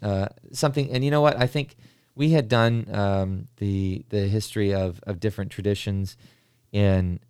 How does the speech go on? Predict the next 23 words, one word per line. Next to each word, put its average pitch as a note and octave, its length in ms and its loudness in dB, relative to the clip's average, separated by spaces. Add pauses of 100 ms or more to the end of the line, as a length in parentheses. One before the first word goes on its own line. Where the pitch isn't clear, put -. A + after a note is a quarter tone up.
(100)
England, F2+ 600 0 (420)
uh, F#2 260 -2
for F2+ 640 -2 (300)
the G#2+ 60 -14
Christmas F#2+ 400 -6
season. F#2 340 -6
I C#3 140 0
think - 200 -8
it D3 60 -2
would G#2+ 100 -4
be G#2 160 -2
interesting G2 500 -6
to G2+ 120 -6
do, F2+ 360 0 (600)
um, F#2+ 520 4 (380)
some A#2+ 200 -2
histories A#2 400 0
about A2 240 2
other A2 180 0
countries C3+ 400 -2
because, G#2 360 2 (340)
you A#2 100 -2
know, A2+ 140 6